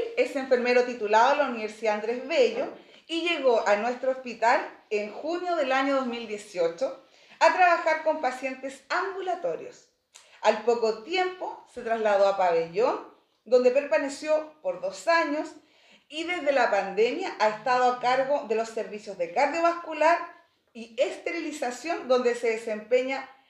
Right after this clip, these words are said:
actualmente. Kevin, muchísimas gracias por estar también en esta Haciendo Salud.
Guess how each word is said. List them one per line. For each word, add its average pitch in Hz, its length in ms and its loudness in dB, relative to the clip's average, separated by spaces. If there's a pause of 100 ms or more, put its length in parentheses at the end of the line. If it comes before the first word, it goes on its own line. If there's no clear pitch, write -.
(160)
actualmente. 202 840 -2
Kevin, 302 440 0
muchísimas 262 480 -6
gracias 302 320 0
por 294 120 0
estar 294 440 -2
también 240 480 -4
en 277 80 -4
esta 294 160 -4
Haciendo 254 260 -8
Salud. 185 340 -8